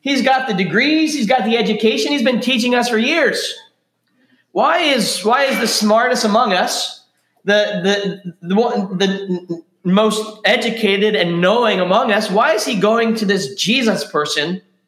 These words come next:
Why is he raising his hand in class to ask Jesus these questions? Shouldn't he know?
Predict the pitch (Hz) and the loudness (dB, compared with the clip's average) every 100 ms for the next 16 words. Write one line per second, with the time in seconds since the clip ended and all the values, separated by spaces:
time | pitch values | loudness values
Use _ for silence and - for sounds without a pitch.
0 | _ _ _ - 302 302 233 220 226 220 | _ _ _ -2 0 0 2 2 2 2
1 | 220 196 196 202 196 160 165 190 190 180 | 2 2 0 0 0 0 0 -2 -2 -2
2 | 185 185 185 185 - 160 156 233 247 - | -2 -2 -2 -2 -4 -6 -4 -4 -4 -2
3 | 175 - - - - _ _ _ - 294 | -4 -6 -12 -18 -20 _ _ _ 0 2
4 | 285 247 233 294 508 - - - | 2 2 2 2 0 -2 -8 -12